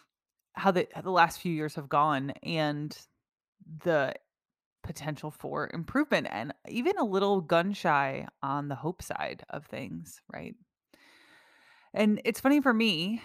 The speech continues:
because when I started the show two years ago, the title, Better Than Fine, is a reference to accepting that blah, meh, neutral gear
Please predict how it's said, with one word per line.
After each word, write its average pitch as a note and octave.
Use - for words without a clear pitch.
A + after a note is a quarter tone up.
because F#3+
when F#3
I D#3+
started A#3+
the F3+
show E3+
two -
years G3
ago, C#3+
the D#3+
title, D3+
Better D3
Than D3
Fine, C#3+
is D#3+
a D#3
reference C#3
to D3
accepting E3
that C3+
blah, C3
meh, C#3+
neutral D#3+
gear C3+